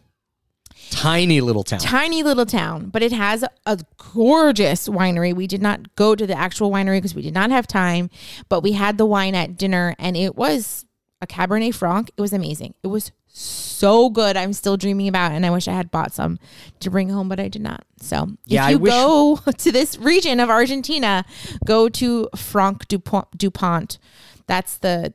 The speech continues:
Speaker 2: I think that's the actual name of the, the wine, not the winery. But
Speaker 1: Yeah, the winery is in Maimara. There's only one
Speaker 2: Yeah.
Speaker 1: beautiful place right off the, the road. And yeah, we didn't get a chance to go to it 'cause we ran out of time,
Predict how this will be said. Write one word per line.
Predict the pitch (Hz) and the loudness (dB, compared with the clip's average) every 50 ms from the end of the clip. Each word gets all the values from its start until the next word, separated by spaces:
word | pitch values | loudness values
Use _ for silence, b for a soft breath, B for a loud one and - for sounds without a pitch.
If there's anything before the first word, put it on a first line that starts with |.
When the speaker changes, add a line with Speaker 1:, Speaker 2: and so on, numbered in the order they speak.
| _ - | _ -6
Speaker 2:
I | 202 | -4
think | 185 226 220 | -4 -2 -2
that's | 214 202 - | -4 -4 -4
the | - - | -6 -6
actual | 160 180 - - - 180 | -6 -6 -6 -6 -6 -4
name | 180 175 170 170 160 143 | -4 -2 -2 -4 -4 -6
of | 147 160 - | -10 -10 -10
the, | 117 113 - - 190 - _ _ _ _ _ _ _ _ _ _ _ _ _ _ | -10 -10 -10 -10 -12 -14 _ _ _ _ _ _ _ _ _ _ _ _ _ _
the | 196 185 | -10 -8
wine, | 170 147 143 - - - 196 202 | -8 -8 -8 -10 -12 -16 -18 -12
not | 196 196 185 | -12 -10 -8
the | - 190 | -6 -6
winery. | 175 175 170 170 165 160 160 - - - 180 190 - | -6 -6 -6 -8 -8 -8 -8 -10 -12 -14 -16 -16 -18
But | - - - | -18 -12 -8
Speaker 1:
Yeah, | 117 107 101 | -6 -4 -4
the | 107 113 | -2 -2
winery | 120 131 135 135 131 123 113 | -2 0 0 0 0 0 0
is | 110 101 | 0 0
in | 113 104 | -2 -4
Maimara. | 107 107 101 98 98 98 95 95 | -4 -4 -4 -4 -4 -4 -4 -4
There's | 101 98 - | -4 -4 -4
only | 110 107 101 | -4 -4 -4
one | 95 98 98 95 90 95 - - - | -4 -4 -4 -6 -8 -10 -12 -10 -8
Speaker 2:
Yeah. | 185 170 | -8 -4
Speaker 1:
beautiful | 151 131 131 131 - - 123 | -2 0 0 0 0 -2 -4
place | 104 - 123 113 107 104 - - | -2 -2 0 0 0 -2 -2 -4
right | 113 110 | -2 -2
off | 107 101 - | -2 -4 -4
the, | 110 98 104 - - | -6 -8 -8 -10 -12
the | - 101 | -10 -8
road. | 101 104 101 101 98 95 104 98 - | -6 -4 -4 -4 -4 -6 -8 -10 -12
And | - 104 101 101 98 | -10 -10 -8 -8 -8
yeah, | 98 95 | -10 -8
we | 90 95 | -8 -8
didn't | 98 104 98 | -10 -8 -8
get | 110 104 | -8 -10
a | |
chance | 95 - 113 104 - | -8 -8 -10 -10 -10
to | - 107 | -12 -14
go | 98 95 - 110 107 107 | -12 -8 -6 -4 -4 -4
to | - _ - - 185 185 175 | -6 _ -4 0 2 4 4
it | 170 165 - | 4 2 -2
'cause | - 127 110 104 | -6 -6 -6 -6
we | 104 107 | -8 -10
ran | 101 98 104 104 104 101 | -8 -8 -8 -8 -8 -8
out | 95 92 | -8 -8
of | 90 - | -10 -10
time, | - - 156 160 160 156 156 160 | -6 -4 0 0 2 2 0 -2